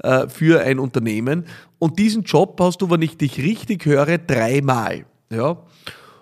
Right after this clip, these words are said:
Und jetzt hat's einen Grund, warum man normalerweise Leute Fulltime für solche Aufgaben einstellt, weil es ja Fulltime-Jobs sind in der, in der Regel, ein Unternehmen zu führen als Geschäftsführerin, als Geschäftsführer. Das heißt, wenn ich's richtig sehe, machst du grad, äh,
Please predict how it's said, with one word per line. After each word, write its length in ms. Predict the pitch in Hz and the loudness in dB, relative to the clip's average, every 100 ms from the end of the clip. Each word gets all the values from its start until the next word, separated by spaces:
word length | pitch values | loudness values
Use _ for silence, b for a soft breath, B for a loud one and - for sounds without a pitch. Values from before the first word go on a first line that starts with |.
| _ | _
Und 120 | - | 2
jetzt 100 | 147 | 2
hat's 140 | 165 156 | 2 2
einen 100 | 135 | 2
Grund, 300 | 156 294 233 | 2 2 4
warum 220 | 151 135 | 4 4
man 80 | 131 | 2
normalerweise 600 | 123 117 135 135 131 139 | 2 2 4 4 4 2
Leute 380 | 127 117 127 143 | 4 0 0 -4
Fulltime 600 | - 180 208 143 120 113 | 2 4 4 4 4 2
für 100 | 123 | -2
solche 300 | 117 - 127 | -2 -2 -2
Aufgaben 500 | 113 - 117 123 117 | -4 -2 -4 -2 -6
einstellt, 560 | 85 117 - 143 180 | -6 -8 -2 -2 -2
weil 120 | 147 147 | -2 -2
es 100 | 151 | 2
ja 260 | 147 147 | 2 2
Fulltime-Jobs 960 | 135 151 170 170 160 151 - 151 151 - | 0 0 2 4 2 2 2 2 0 0
sind 240 | 185 170 | 0 2
in 140 | 139 123 | 0 -2
der, 180 | 120 | -4
in 80 | 123 | -4
der 120 | 120 | -2
Regel, 300 | 113 101 113 | -2 -2 -2
ein 200 | 113 120 | -4 -4
Unternehmen 580 | 123 120 120 110 120 120 | -8 -4 -4 -2 -4 -6
zu 140 | 117 117 | -6 -8
führen 300 | - 120 120 | -2 0 -2
als 120 | 117 | -4
Geschäftsführerin, 720 | 120 - 104 - 120 110 110 | -6 -4 -6 -4 -2 -2 -2
als 120 | 110 | -6
Geschäftsführer. 760 | - - 107 104 - 110 107 180 B B B B B - | -8 -6 -6 -6 -6 -4 -2 -2 B B B B B -4
Das 120 | 143 | 0
heißt, 200 | 165 165 | 2 2
wenn 80 | 165 | 0
ich's 140 | 151 | 2
richtig 340 | 131 160 - 175 | 2 0 -2 -4
sehe, 300 | 180 160 175 | 0 2 2
machst 300 | 147 147 151 | 0 -2 -4
du 60 | 160 | -6
grad, 440 | 156 156 156 156 | 0 0 0 0
äh, 420 | 151 151 151 139 | 2 4 2 0